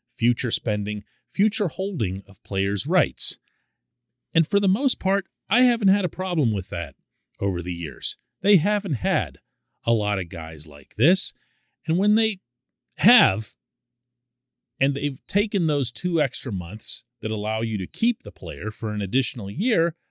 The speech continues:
I've thought of it as only fair considering most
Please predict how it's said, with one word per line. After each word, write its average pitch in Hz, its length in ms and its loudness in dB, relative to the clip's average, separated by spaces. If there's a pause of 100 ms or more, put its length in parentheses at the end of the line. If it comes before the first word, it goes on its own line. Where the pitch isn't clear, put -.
(520)
I've 220 240 4
thought 180 260 2
of 156 100 2
it 160 80 2
as 127 120 4
only 135 360 -4
fair 110 400 0
considering 113 720 -6
most 160 640 2